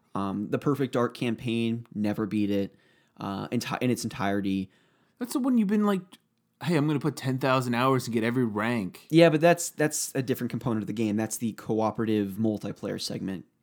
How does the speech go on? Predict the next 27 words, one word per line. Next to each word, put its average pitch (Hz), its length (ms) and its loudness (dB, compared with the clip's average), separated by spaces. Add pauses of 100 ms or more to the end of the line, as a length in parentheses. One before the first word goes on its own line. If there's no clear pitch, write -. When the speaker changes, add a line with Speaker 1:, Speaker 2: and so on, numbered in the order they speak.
Speaker 1:
Combat 113 640 0
Simulator. 98 920 0 (880)
That's - 180 -2
not 120 220 4
the - 140 0
Speaker 2:
Yeah, 185 80 4
but 131 160 -2
you 156 120 0
have 196 140 0
to - 100 -20
at - 60 -10
least 160 280 -2
check - 280 -8
that 113 220 -6 (460)
single 131 420 -4
player 104 280 -4
box. 127 240 2
Speaker 1:
I'm 277 120 6
not 466 240 -4
as 202 220 4
concerned 151 460 2
about 123 200 0
checking 107 360 -6
boxes 101 520 -8
as 98 140 -10
you 92 160 -6
are. - 220 -10